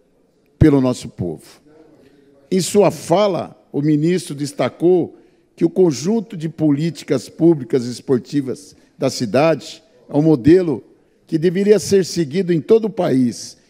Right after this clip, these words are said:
e disse que Araraquara é uma cidade que é exemplo de esporte para o Brasil. Foi uma satisfação receber o ministro. Próximo slide, por favor. Fomos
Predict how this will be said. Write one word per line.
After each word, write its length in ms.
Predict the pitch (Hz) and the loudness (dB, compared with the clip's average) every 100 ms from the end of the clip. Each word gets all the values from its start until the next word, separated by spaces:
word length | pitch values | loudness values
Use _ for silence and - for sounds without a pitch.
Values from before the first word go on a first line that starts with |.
| - | -4
e 80 | 147 | -2
disse 680 | 117 180 214 - 220 220 - _ _ _ _ | 2 2 2 -2 -6 -6 -10 _ _ _ _
que 80 | - | 0
Araraquara 720 | 160 170 156 - 151 175 175 | 2 2 -2 -2 0 2 2
é 40 | 170 | -2
uma 140 | 156 | -4
cidade 560 | 139 131 131 151 147 - | -6 -4 -2 0 -2 -6
que 140 | 151 | -2
é 40 | |
exemplo 680 | 147 104 104 165 165 156 151 - _ _ | -2 -2 0 0 0 -6 -10 -10 _ _
de 100 | - | -4
esporte 540 | 131 - - 139 143 - | -4 -4 0 2 2 -4
para 180 | 143 135 | -4 -2
o 60 | |
Brasil. 560 | 123 120 95 87 90 76 _ _ _ | 0 -2 -4 -8 -12 -12 _ _ _
Foi 240 | _ 147 139 | _ -2 0
uma 60 | |
satisfação 1040 | 131 139 123 - 113 110 - 147 147 147 - _ _ _ | 0 -4 -4 -6 -8 -6 0 0 2 -2 -8 _ _ _
receber 480 | - 127 - 117 120 | -6 -4 -2 0 0
o 60 | 117 | 0
ministro. 500 | 117 101 90 - - - | -2 -2 -6 -12 -18 -2
Próximo 460 | 147 156 139 139 135 - | 0 0 -2 -6 -6 -6
slide, 480 | 127 107 120 107 90 | -6 -2 -2 -2 -6
por 100 | - | -10
favor. 440 | 110 92 90 - _ _ _ _ _ _ _ _ _ _ _ _ _ | -8 -8 -10 -12 _ _ _ _ _ _ _ _ _ _ _ _ _
Fomos 580 | - 190 220 208 - - | -2 2 2 0 -6 -14